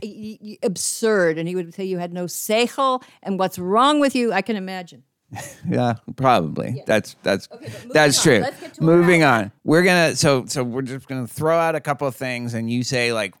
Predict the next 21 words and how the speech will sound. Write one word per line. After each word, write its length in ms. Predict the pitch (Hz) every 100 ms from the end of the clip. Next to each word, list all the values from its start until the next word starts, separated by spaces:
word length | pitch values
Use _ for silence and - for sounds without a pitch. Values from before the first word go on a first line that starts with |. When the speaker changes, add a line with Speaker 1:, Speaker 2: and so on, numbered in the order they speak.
| _
Speaker 2:
how 320 | - 156 151
much 320 | 156 151 -
you 120 | 139 131
believe 520 | 117 117 123 110 98
in 200 | 95 92
them 340 | 92 90 90
from 260 | 92 110 107
one 300 | 117 117 113
to 120 | 104
ten. 380 | 101 98 71 90
Like, 220 | 87 90
ten 260 | - 123 127
being 320 | 123 117 113
you're 300 | 107 98 95
certain 680 | - - 151 127 156 143 110 -
that 380 | 117 117 110 -
it's 240 | 110 98
real 340 | 143 185 175 156
or 380 | 151 123 110
it's 180 | 104 -
true, 480 | - 185 170 156 147